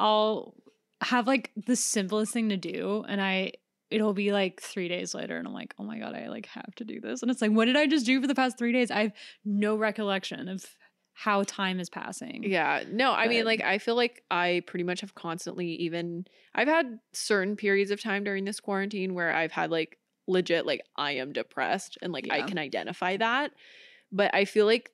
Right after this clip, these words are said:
Speaker 2: throughout I've had even just, like, an underlying, like, maybe I'll have, like, one symptom d-, of depression, like, this week. And then the next week I'll have another
Speaker 1: Oh, yeah.
Speaker 2: symptom of depression. And it's just, like, constant. And I'm just trying to remember to give myself a break because it's like, this is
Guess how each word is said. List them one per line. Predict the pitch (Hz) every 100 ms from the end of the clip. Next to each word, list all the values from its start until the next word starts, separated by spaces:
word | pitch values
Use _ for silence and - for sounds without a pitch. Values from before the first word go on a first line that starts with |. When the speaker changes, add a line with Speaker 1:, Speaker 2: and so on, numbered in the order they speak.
| -
Speaker 2:
throughout | 254 220 160 170 -
I've | 170
had | 170 165 165 160
even | 165 175 175 170
just, | 180
like, | 175 170
an | 175 -
underlying, | 165 160 165 165 165
like, | 165
maybe | 165 160
I'll |
have, | 170 170
like, | 165
one | 175 170 156 170
symptom | - 165 156 -
d-, | -
of | 170 165
depression, | 175 - 175 - 180 180
like, | 190 214
this | 403 415
week. | 233 180 -
And | 233
then | 233
the | 254
next | 262 - -
week | 254
I'll | 277
have | 294 294
another | 339 330 339 254
Speaker 1:
Oh, |
yeah. | -
Speaker 2:
symptom | - 233 214
of | 190
depression. | 196 226 185 - 180 175
And | 185
it's | 202 214
just, | 220 240
like, | 220 208
constant. | - 185 180 - 170
And | 175
I'm | 175
just | 180 -
trying | 196 180
to | 170
remember | 170 165 160 160
to | 160
give | 156
myself | - - 185
a | -
break | - - - -
because | - - 175
it's | -
like, | - 180
this | 185
is | 175 165